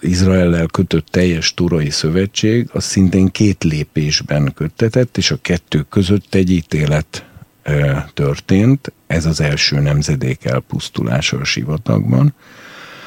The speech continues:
A második nemzedékkel pedig újra szövetséget köt, ez a Mózes ötödik könyvének a végén világosan látható, hogy ott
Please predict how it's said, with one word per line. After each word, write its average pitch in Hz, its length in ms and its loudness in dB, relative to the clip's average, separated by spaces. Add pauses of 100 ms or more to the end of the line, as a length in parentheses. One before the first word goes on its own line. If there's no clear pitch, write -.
(300)
A - 100 -8
második 92 560 0
nemzedékkel 98 800 2
pedig 95 340 0
újra 95 400 2
szövetséget 78 840 -2
köt, 101 320 -2
ez 82 120 -4
a 101 60 -4
Mózes 76 420 -2
ötödik 69 380 -6
könyvének 82 480 -4
a - 40 -6
végén 76 420 -2
világosan 69 720 -2
látható, 69 760 -2
hogy 76 260 -4
ott - 360 -8